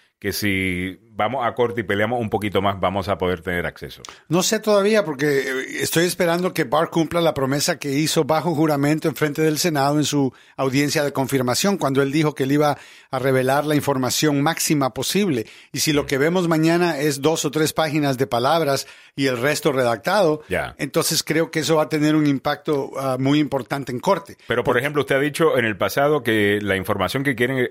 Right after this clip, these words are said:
Speaker 1: que quiere el
Speaker 2: Ujú.
Speaker 1: Congreso, que es la evidencia, eh, del gran jurado,
Speaker 2: Del
Speaker 1: lo que
Speaker 2: gran
Speaker 1: ve el
Speaker 2: jurado,
Speaker 1: jurado, eso sí,
Speaker 2: testimonio.
Speaker 1: eso sí lo podríamos buscar a través de una demanda, ¿no?
Speaker 2: Bueno, pero, eh,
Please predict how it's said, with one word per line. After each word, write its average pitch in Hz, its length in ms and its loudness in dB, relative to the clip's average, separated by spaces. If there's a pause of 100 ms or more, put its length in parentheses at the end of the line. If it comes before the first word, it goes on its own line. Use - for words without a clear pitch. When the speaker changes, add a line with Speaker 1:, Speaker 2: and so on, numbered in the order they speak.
Speaker 1:
que 92 140 -4
quiere 139 200 0
el 123 60 -2
Speaker 2:
Ujú. 107 80 0
Speaker 1:
Congreso, 92 420 0
que 82 220 -4
es 104 140 -2
la 110 380 0
evidencia, 95 640 -2 (560)
eh, 90 480 0
del 87 160 -2
gran 113 220 -2
jurado, 110 300 0
Speaker 2:
Del 156 80 2
Speaker 1:
lo - 40 -4
que 156 60 -2
Speaker 2:
gran 160 160 2
Speaker 1:
ve - 60 2
el - 60 2
Speaker 2:
jurado, 95 220 2
Speaker 1:
jurado, 87 60 -4
eso 160 60 0 (100)
sí, 131 60 -4 (120)
Speaker 2:
testimonio. 139 280 0
Speaker 1:
eso 170 160 -2
sí 156 100 0
lo 165 100 0
podríamos 139 360 2
buscar 139 260 0
a 135 60 0
través 110 240 2
de 131 60 -2
una 120 200 0
demanda, 87 440 0
¿no? 143 180 -6 (240)
Speaker 2:
Bueno, 190 260 0
pero, 165 180 4
eh, - 60 -2